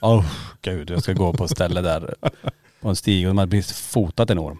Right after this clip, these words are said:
Speaker 1: som
Speaker 2: Ja.
Speaker 1: slingrar sig upp. Där ska jag gå.
Speaker 2: Ja.
Speaker 1: Inga stövlar och ingenting.
Speaker 2: Nej.
Speaker 1: Jag tänkte, du, vad gör man inte för, för att, eh,
Speaker 2: <laughs>
Speaker 1: för, försöka dokumentera det övernaturliga? Så in i det där snåret. Nej, fy, säger jag.
Speaker 2: Nej, men det, det,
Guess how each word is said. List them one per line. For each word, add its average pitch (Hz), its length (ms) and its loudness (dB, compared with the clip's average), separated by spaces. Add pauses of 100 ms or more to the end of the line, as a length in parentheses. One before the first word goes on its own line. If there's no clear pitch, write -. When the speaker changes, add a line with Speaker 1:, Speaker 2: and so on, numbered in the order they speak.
(120)
Speaker 1:
som 107 120 -2
Speaker 2:
Ja. 104 120 4
Speaker 1:
slingrar 98 300 0
sig 87 120 -4
upp. 90 140 -4
Där 110 140 4
ska - 140 -2
jag 92 100 0
gå. 98 200 -2 (180)
Speaker 2:
Ja. 98 220 -10 (360)
Speaker 1:
Inga 107 320 4
stövlar 90 360 0
och 85 80 -2
ingenting. 95 540 0
Speaker 2:
Nej. 107 340 -6 (640)
Speaker 1:
Jag 95 140 -4
tänkte, - 240 -8
du, 82 300 -4 (340)
vad 101 240 -2
gör 98 100 2
man 101 120 2
inte 87 200 -4
för, 87 380 -4
för 87 240 -4
att, 82 360 -6
eh, 87 320 -4
Speaker 2:
<laughs> - 0 -
Speaker 1:
för, - 1000 2
försöka 117 240 4
dokumentera 104 600 4
det 98 100 4
övernaturliga? 92 760 2
Så 95 200 2
in 110 260 4
i 98 40 2
det 90 80 0
där 85 240 -2 (360)
snåret. 92 680 0 (400)
Nej, 65 180 -4
fy, - 400 -6 (140)
säger 64 200 -6
jag. 110 180 -6
Speaker 2:
Nej, 160 340 2
men 143 380 0
det, 113 120 -4
det, 139 460 2